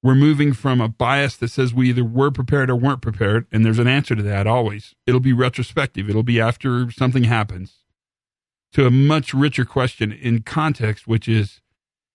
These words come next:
how capable are we to change as we need to? Moving from what if to now what? That's the podcast for today.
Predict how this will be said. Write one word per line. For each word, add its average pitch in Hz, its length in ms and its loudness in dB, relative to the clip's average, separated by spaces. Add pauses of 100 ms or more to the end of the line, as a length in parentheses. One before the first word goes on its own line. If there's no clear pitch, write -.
(200)
how 139 160 -2
capable 131 640 -2
are 120 160 2
we 117 320 2 (260)
to - 100 -6
change 120 680 0 (480)
as 110 160 0
we 117 140 4
need 110 220 4
to? - 180 -8 (2000)
Moving 143 540 2 (500)
from 117 180 4
what 117 240 0
if 117 460 -2 (1000)
to - 100 -4
now 110 220 2
what? 101 300 -2 (1900)
That's 127 160 2
the 131 80 -8
podcast 131 460 0
for - 120 -4
today. 120 320 0